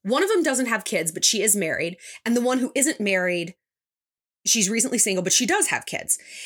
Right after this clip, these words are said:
And I was very wary of this group of friends 'cause I thought, "Okay, like, no way they're gonna want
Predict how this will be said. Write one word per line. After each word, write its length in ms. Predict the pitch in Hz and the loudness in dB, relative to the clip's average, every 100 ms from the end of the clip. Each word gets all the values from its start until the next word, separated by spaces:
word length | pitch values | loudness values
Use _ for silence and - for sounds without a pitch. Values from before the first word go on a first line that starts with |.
| - - | -8 -2
And 300 | 269 254 226 - | 2 2 -2 -4
I 100 | 254 | 0
was 180 | 285 | 0
very 400 | 190 180 277 320 | 0 -2 0 0
wary 500 | 269 165 185 196 175 | -2 -2 0 0 -2
of 120 | 160 160 | -4 -2
this 140 | 165 | -4
group 180 | - 165 | -4 -8
of 100 | 160 | -6
friends 280 | 156 90 - | -4 -4 -4
'cause 120 | 165 | -4
I 60 | |
thought, 200 | 156 - 160 | -4 -4 -6
"Okay, 160 | 160 - - | -6 -14 -6
like, 340 | 131 - 190 | -6 -6 -8
no 440 | 202 196 190 190 220 | -4 0 0 2 0
way 480 | 214 180 160 165 170 | 0 0 0 -2 -2
they're 160 | 175 | -6
gonna 160 | 170 156 | -4 -6
want 320 | 135 156 - | -2 -2 -4